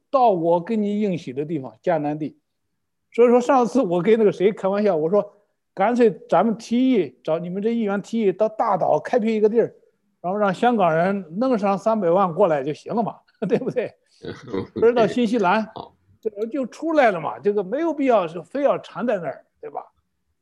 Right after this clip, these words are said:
Speaker 1: 这个，这个，所以说那一次我讲的是这个，这个白居易那句话，“此心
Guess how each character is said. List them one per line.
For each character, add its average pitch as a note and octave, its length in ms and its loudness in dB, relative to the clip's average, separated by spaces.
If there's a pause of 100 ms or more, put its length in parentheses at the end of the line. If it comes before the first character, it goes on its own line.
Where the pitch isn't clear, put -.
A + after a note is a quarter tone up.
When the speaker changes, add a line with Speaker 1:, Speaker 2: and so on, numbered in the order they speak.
(140)
Speaker 1:
这 F3+ 80 -6
个， F3 180 -4
这 F#3 100 -4
个， F3+ 80 -2
所 A#3 200 0
以 A#3+ 40 0
说 A3+ 120 2
那 B3 200 0
一 F3+ 40 -2
次 E3 120 -2
我 G3 140 2
讲 D#3 220 -4
的 E3 100 -2
是 F3 140 -8
这 F#3 100 -6
个， F3 160 -4
这 E3+ 80 -8
个 E3+ 60 -6
白 F#3+ 240 -4
居 A#3+ 260 0
易 F3 60 0
那 E3 160 -2
句 C3 120 -10
话 - 380 -14
，“此 - 320 -12
心 A#3+ 260 -2